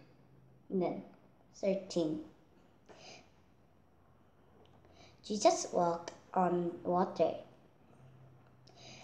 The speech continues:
Everybody had a hearty meal with five loaves of bread and two fish.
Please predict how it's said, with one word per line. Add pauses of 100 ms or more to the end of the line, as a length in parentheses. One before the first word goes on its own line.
Everybody
had
a (1160)
hearty
meal (1120)
with (300)
five
loaves (260)
of (100)
bread
and
two
fish.